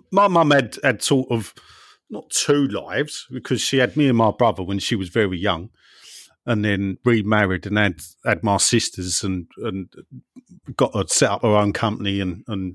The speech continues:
made a bit of money and bought an house in Barking. And my sisters had a totally different upbringing to me. And it was like two mums. I had working class mum, and my sisters had middle class mum. But it was funny how she, she always regressed when she was with me.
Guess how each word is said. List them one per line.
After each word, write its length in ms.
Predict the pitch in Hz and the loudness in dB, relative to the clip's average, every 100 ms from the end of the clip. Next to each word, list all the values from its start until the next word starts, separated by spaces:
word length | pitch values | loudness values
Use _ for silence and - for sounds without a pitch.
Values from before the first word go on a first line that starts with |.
| - | -2
made 220 | 113 101 | 2 2
a 40 | |
bit 140 | 101 110 | 0 -2
of 80 | 101 | 2
money 260 | 104 101 101 | 2 2 2
and 120 | - | 2
bought 220 | 107 104 | 0 0
an 60 | 101 | -2
house 320 | 101 95 107 | -2 -2 -4
in 80 | 87 | 0
Barking. 500 | 110 104 - 113 101 | 2 2 2 0 0
And 220 | 101 - | -2 -4
my 120 | 127 | -4
sisters 420 | 113 - 120 117 104 | -2 0 0 0 0
had 160 | 110 | 2
a 20 | |
totally 380 | - - 127 113 | 2 0 0 0
different 380 | - 123 117 - | -2 -2 -2 -6
upbringing 400 | - - 101 104 | -4 -2 0 0
to 80 | 123 | 2
me. 160 | 147 | 2
And 80 | 110 | 2
it 60 | 113 | -2
was 120 | 104 | -2
like 160 | 123 - | -4 -2
two 240 | 143 123 | 0 2
mums. 340 | 139 123 90 | 2 0 -2
I 200 | 123 113 | 0 2
had 160 | 107 87 - _ _ | 2 0 -18 _ _
working 400 | 127 117 - 98 | 2 2 0 -8
class 360 | - 113 95 - | -4 -4 -4 -8
mum, 220 | 87 117 _ _ _ _ _ _ - - 117 | -12 -12 _ _ _ _ _ _ -20 -14 -8
and 80 | |
my 120 | 104 104 | -4 -4
sisters 540 | - 117 - 104 98 | -4 -6 -6 -8 -2
had 240 | 113 107 - - - - - | -2 -2 -10 -20 -20 -12 0
middle 200 | 180 160 | 2 2
class 300 | - 95 - | 0 -4 -2
mum. 220 | 95 90 | -4 -2
But 180 | 85 135 | -2 -2
it 40 | |
was 120 | 131 117 | -2 -2
funny 320 | 185 160 123 | 2 4 6
how 140 | 117 | 4
she, 420 | - - 135 131 - | 4 2 0 0 -4
she 180 | - 139 | 2 4
always 340 | 156 131 98 | 6 4 2
regressed 520 | 110 101 131 95 - | 0 2 2 2 -2
when 140 | 113 120 | 0 0
she 180 | - 113 | 0 0
was 160 | 98 | 2
with 160 | 120 120 | 0 2
me. 280 | 139 92 | 2 0